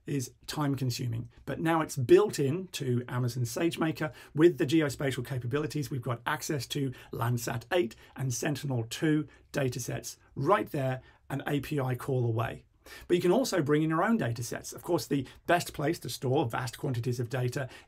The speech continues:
is S three. So if you put your geospatial raster imagery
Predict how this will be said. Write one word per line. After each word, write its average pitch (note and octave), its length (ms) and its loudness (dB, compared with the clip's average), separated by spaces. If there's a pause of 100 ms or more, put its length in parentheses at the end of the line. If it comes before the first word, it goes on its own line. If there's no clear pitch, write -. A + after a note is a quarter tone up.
is D3 420 4
S B2+ 240 -2
three. E3+ 320 -2
So - 140 -6
if - 120 -6
you C#3+ 80 -4
put F#3 300 0 (300)
your E3 480 8
geospatial B2+ 760 -2
raster C3+ 380 0
imagery B2+ 400 0